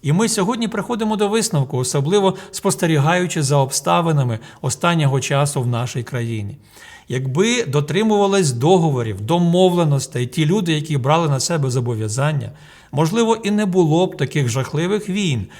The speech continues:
такого жахливого сьогодення, яке сьогодні ми спостерігаємо в Україні. Можновладці укладають договори, потім їх порушують, а гинуть в першу чергу прості люди.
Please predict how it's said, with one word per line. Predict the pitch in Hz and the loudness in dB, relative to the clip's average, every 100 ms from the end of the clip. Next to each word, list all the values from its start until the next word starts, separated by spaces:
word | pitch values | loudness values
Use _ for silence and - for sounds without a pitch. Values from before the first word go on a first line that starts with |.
| - | -18
такого | - 127 175 147 139 | -10 -4 2 4 2
жахливого | 113 120 147 180 196 175 185 185 - - | 0 -4 0 0 2 2 2 0 -14 -6
сьогодення, | - 175 165 135 156 190 165 | 2 4 4 2 0 2 2
яке | 123 120 139 | 0 -2 -2
сьогодні | - 123 131 175 170 | -2 -4 -2 -2 0
ми | 135 | 0
спостерігаємо | 147 143 - 127 117 120 120 117 110 - - - | -2 -4 -6 -4 -4 -2 -2 -4 -6 -10 -20 -10
в | 110 | -8
Україні. | 110 117 110 107 104 - _ _ - - | -8 -8 -6 -8 -10 -14 _ _ -20 -2
Можновладці | 147 165 185 185 202 226 220 202 | 4 6 6 6 6 4 0 -2
укладають | 190 180 190 202 175 131 | 0 2 4 4 2 2
договори, | 165 208 196 156 113 95 - - | 4 6 4 2 -2 -6 -16 -4
потім | - 180 190 196 | 0 2 2 2
їх | 214 - | 0 4
порушують, | 202 226 226 190 139 110 - - _ | 6 6 2 0 -2 -4 -10 -20 _
а | - 127 | -2 0
гинуть | 107 180 196 135 - | 2 2 2 0 -2
в | |
першу | - 175 - 156 | -2 -2 0 -6
чергу | 151 139 127 127 123 - _ | 0 0 0 -2 -6 -18 _
прості | - 113 - 123 | -10 -8 -6 -4
люди. | 113 117 98 | -4 -6 -10